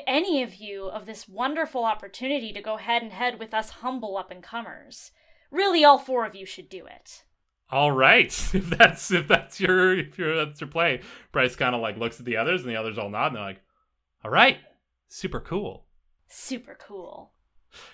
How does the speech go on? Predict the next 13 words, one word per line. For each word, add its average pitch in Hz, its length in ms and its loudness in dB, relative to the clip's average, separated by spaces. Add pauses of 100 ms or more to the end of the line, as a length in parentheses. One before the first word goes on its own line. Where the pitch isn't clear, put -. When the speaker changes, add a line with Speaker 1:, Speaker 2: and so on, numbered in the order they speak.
(120)
Speaker 2:
And 110 100 2
that's 139 180 8
where 160 100 8
we're 151 100 8
gonna 143 160 6
leave 139 140 6
that 143 180 8
<laughs> - 0 -
for 220 100 0
the - 220 2
time 143 240 6
being. 107 340 2 (960)
Speaker 1:
<laughs> 330 80 2